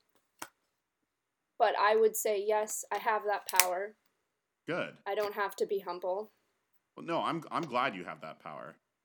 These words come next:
Speaker 2: Well, Maisie, I've learned a lot today, and I wanna thank you so much for coming on the show. Any final thoughts that you'd like to leave the listener with on bees?
Speaker 1: Um,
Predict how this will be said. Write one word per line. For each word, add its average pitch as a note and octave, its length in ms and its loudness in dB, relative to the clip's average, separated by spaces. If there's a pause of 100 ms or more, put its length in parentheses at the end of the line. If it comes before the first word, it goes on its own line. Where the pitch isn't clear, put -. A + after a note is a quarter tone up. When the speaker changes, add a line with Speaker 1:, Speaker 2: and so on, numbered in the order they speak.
(540)
Speaker 2:
Well, E3 340 -4 (500)
Maisie, F3+ 540 -4 (220)
I've C#3+ 200 0
learned A3+ 200 -4
a A3 40 -2
lot B2 320 -2
today, F2+ 400 -8 (220)
and G2+ 100 -6
I G#2 60 -4
wanna C3 220 -6
thank C3+ 200 -10
you B2+ 80 -10
so B2+ 160 -10
much A#2+ 140 -6
for B2 100 -14
coming A#2 360 -10
on G#2+ 180 -8
the G#2 100 -8
show. G2 520 -4 (680)
Any G3+ 260 -6
final D3+ 400 -4
thoughts A#2 480 -4
that A#2 140 -10
you'd G2 220 -10
like G2 260 -6
to - 100 -18
leave F#2 400 -12 (140)
the G2 60 -10
listener F2 400 -14
with C2 240 -16 (540)
on F2 180 -14
bees? D2+ 500 -18 (1700)
Speaker 1:
Um, G#3+ 520 -6